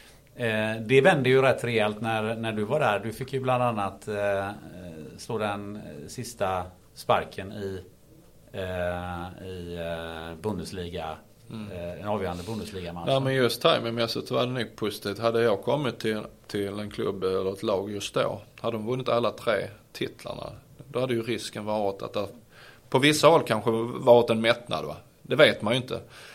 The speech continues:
Speaker 2: Ofta är det så också, om man vunnit en titel så känner man den här underbara, då vill man ju uppleva det igen, va? Men framförallt den här stora då, Champions League. Eh, Bayern hade ju inte vunnit sedan, eh,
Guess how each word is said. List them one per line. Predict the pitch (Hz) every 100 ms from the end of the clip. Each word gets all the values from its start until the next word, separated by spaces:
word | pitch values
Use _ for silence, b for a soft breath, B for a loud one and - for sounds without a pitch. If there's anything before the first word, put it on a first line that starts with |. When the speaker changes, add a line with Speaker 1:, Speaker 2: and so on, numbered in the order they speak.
| B B B
Speaker 2:
Ofta | 123 123 - 107
är |
det | 104
så | - 127
också, | 123 110
om |
man | 110 113
vunnit | 113 113
en | 117 107
titel | - 107 98 98
så | 101
känner | 98 - 104 95
man | 101 101
den | 117
här | 113 98 -
underbara, | - 120 107 101
då | 95
vill | 104 104
man | 104
ju |
uppleva | 107 107 104 104
det | 104
igen, | 131 170 98 107
va? | 101
Men | 110 110 B B B B
framförallt | 139 123 135 120 117
den | 120
här | 131
stora | - 120 120 127 107 117
då, | 120
Champions | - 110 110 110 107
League. | 117 104 98 98
Eh, | - - 104 98 101 - B B B B -
Bayern | 117 101 101
hade | 98 117
ju |
inte | 139 107
vunnit | 110 131 120 90 -
sedan, | 104 104 104
eh, | 101